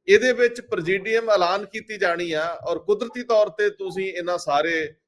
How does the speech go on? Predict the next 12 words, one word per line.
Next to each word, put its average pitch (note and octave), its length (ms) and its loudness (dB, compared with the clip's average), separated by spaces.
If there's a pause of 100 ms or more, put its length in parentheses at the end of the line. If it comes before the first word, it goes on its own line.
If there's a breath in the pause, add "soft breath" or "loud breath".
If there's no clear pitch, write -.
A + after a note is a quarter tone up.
ਚੀਜ਼ਾਂ D3+ 320 -2
ਨਾਲ D#3 480 2 (100)
ਸਰੋਕਾਰ D#3 520 0
ਰੱਖਦੇ E3 380 -4
ਹੋ, D#3+ 420 -2
ਤੁਹਾਡਾ D3+ 300 2
ਕੰਸਰਨ D#3 580 -4
ਵੀ F#3+ 200 -4
ਹੈ F#3 320 4 (220)
ਔਰ D3+ 280 0 (100)
ਅਸੀਂ E3 200 -10
ਜਿਹੜਾ D#3 340 2